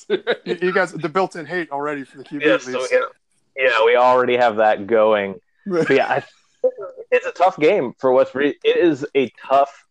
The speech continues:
Speaker 3: as tough of a draw as you can get for an F C S game
Speaker 1: Mm-hmm.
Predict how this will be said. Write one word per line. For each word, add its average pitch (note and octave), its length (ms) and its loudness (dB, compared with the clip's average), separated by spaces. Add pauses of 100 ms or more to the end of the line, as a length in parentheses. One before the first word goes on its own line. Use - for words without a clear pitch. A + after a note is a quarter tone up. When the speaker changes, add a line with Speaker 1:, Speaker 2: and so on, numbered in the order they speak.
Speaker 3:
as C#3+ 180 0
tough E3 280 0
of E3+ 140 -10
a F3+ 140 -8
draw B2 560 4 (720)
as A#2+ 300 2
you A#2 160 -2
can A2 320 -6
get A2+ 280 2 (240)
for A2 240 0
an G#2+ 120 0
F G#2+ 240 0
C G#2 200 -2
S G2+ 220 0
game G#2+ 460 0
Speaker 1:
Mm-hmm. A#2+ 280 -8